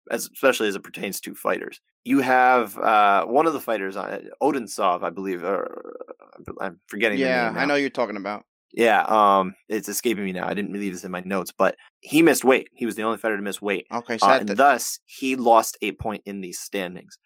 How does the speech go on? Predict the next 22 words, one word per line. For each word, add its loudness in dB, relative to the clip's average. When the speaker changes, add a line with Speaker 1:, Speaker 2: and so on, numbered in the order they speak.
Speaker 1:
Now, 0
that 2
leaves -2
him -2
at 4
a 0
situation -4
where -6
the -8
very 4
best 0
that -12
he -4
can -6
do -4
is -12
if -6
he -4
comes -2
about 2
out 2
there -4